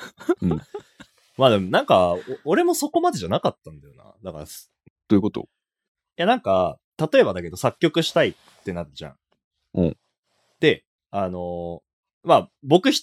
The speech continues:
Speaker 2: 人でできないんですよ。カニ君がいないと。ふ-、大体二人でいつもやってたんで。だから、そのも-、す-、も-、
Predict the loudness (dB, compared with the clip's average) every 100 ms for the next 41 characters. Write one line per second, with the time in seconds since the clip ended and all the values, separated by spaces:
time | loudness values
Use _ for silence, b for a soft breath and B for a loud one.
0 | -2 -4 -4 -6 -6 -8 -12 -20 -16 -8
1 | -8 -8 -8 -8 -6 -10 -12 _ _ -20
2 | -10 2 2 2 0 0 0 -8 -14 -16
3 | -20 -20 -4 -2 2 2 2 -2 _ _
4 | _ _ _ _ _ _ -2 0 0 0
5 | -2 -2 -16 -12 -10